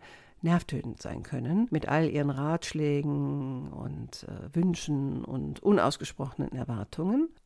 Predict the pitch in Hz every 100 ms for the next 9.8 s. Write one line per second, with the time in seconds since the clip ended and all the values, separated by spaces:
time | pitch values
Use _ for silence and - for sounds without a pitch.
0 | _ _ - 208 339 - - 262 254 254
1 | 196 196 202 233 240 214 190 180 220 -
2 | 220 208 196 175 175 175 160 - 202 -
3 | 147 139 135 139 147 151 139 127 113 -
4 | - - - - - - 180 190 226 240
5 | - 254 285 262 226 226 196 175 180 185
6 | 202 - 180 202 240 254 240 202 196 -
7 | 214 240 269 190 165 196 196 190 180 175
8 | 185 202 - 185 190 170 - 165 - 170
9 | 156 160 151 160 165 151 175